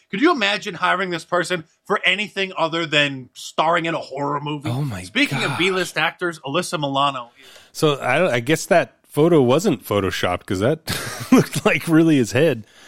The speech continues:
Speaker 2: But this is the guy that, uh, bragged on Twitter about being a puppy trainer where he collars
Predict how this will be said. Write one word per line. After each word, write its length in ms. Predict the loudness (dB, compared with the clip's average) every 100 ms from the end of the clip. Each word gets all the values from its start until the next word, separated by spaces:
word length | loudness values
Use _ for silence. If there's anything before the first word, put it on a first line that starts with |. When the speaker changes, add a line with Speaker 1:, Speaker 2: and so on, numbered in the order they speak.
| -20 -4
Speaker 2:
But 140 | 0
this 220 | 2 2 2
is 160 | 0
the 80 | -2
guy 340 | 0 2 2
that, 380 | 2 0 0 -2
uh, 500 | -2 0 0 -2 -6
bragged 640 | -4 0 2 2 0 -4 -14 _ -20 _
on 160 | -4 -4
Twitter 380 | 2 4 6 4
about 340 | 4 0 0
being 280 | -2 -2 -2
a 60 | 0
puppy 320 | 0 0 -2
trainer 520 | -2 -2 0 -2 -2
where 280 | -2 -4 -4
he 580 | -6 -8 -4 -4 -6 -12 -4
collars 800 | 2 4 4 2 0 -4 -8